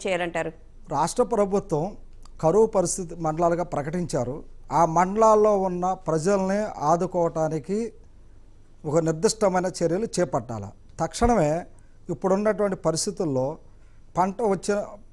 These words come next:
Speaker 2: పంటలు వచ్చిన మేరకైనా ప్రభుత్వం ప్రొక్యూర్‌మెంట్ చేసి ఎంఎస్పీ ప్రకారం కొనుగోలు చేస్తే ఒక కొంత ప్రయోజనం ఉంటుంది. రెండో అంశం ఏంటంటే, ఈ కరువు మండలాల్లో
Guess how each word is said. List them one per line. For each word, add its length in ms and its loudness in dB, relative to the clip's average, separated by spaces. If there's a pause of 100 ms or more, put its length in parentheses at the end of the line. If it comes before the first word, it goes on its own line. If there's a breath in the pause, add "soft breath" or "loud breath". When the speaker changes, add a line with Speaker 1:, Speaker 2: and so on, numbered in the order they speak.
(120)
Speaker 2:
పంటలు 460 2
వచ్చిన 500 4
మేరకైనా 720 6 (240)
ప్రభుత్వం 520 2
ప్రొక్యూర్‌మెంట్ 680 -4
చేసి 420 -6 (240)
ఎంఎస్పీ 500 0
ప్రకారం 720 -2
కొనుగోలు 400 -2
చేస్తే 460 -4 (140)
ఒక 140 -8
కొంత 360 -8
ప్రయోజనం 300 0
ఉంటుంది. 300 -12 (540 soft breath)
రెండో 280 8
అంశం 360 10
ఏంటంటే, 600 -2 (540 soft breath)
ఈ 120 4
కరువు 340 10
మండలాల్లో 840 4